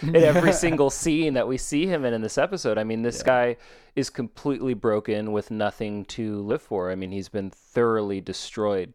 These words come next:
Speaker 2: Yeah.
Speaker 1: by Tony. Uh, and, well, I mean, also, I think what makes it even worse is that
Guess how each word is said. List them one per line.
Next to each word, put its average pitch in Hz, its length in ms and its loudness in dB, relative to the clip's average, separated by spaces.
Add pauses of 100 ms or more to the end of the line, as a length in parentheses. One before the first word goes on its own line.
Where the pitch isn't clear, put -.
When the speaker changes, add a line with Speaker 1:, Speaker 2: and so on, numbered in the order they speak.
Speaker 2:
Yeah. 101 240 -4 (160)
Speaker 1:
by 104 180 0
Tony. 92 500 -8 (540)
Uh, 101 400 2
and, 104 500 -2 (460)
well, 165 480 4
I 156 60 2
mean, 160 180 0
also, 156 400 0
I 120 80 2
think 113 460 -8
what 110 320 0 (100)
makes 123 380 -2
it 117 80 -4
even 107 260 -6
worse 185 380 -2
is 117 200 -6
that 104 380 0